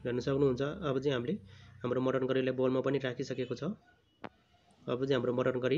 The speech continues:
खानको लागि ready भइसकेको छ। तपाईँहरूले पनि एकचोटि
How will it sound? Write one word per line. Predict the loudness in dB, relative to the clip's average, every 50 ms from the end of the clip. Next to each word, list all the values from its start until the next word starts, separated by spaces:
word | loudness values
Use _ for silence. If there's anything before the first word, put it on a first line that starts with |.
| 0 0 -4
खानको | -4 -4 -2 -2 -2 -2
लागि | -2 -2 0
ready | 0 0 0 0
भइसकेको | -2 -2 -4 -4 -6 -6 -6 -6 -6 -6
छ। | -6 -6 -6 -8 -10 -18 -20 -20 _ -20 -20 -20 -20 -20 -20 -20 -20 -20 -20 -20 -20 -20 -20 -20 -20 -20 -20 -20 -20 -20 -20 -20 -20 -20 -20 -20 -16 -14 -14 -14 -14 -18 -20 -20 -20 -20 -20 -20 -20 -20 -20 -20 -20 -20 -20 -20 -20 -20 -20 -20 -20 -20 -20 -20 -20 -16 -6 -4
तपाईँहरूले | -2 0 2 2 2 2 2 2
पनि | 0 0 0 -2
एकचोटि | -2 0 -2 0 0